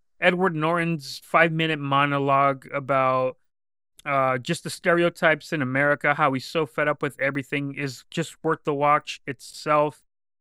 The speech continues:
It is so damn good. Please go out of your way and watch The Twenty-fifth Hour. It's fucking awesome.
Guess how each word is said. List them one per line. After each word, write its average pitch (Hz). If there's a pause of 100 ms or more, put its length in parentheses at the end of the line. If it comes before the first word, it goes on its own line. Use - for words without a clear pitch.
It 131
is -
so 202
damn 151 (120)
good. 131 (480)
Please 190
go 185
out 190
of -
your 175
way 185
and 151
watch 151
The 135
Twenty-fifth 151
Hour. 113
It's -
fucking 131
awesome. 117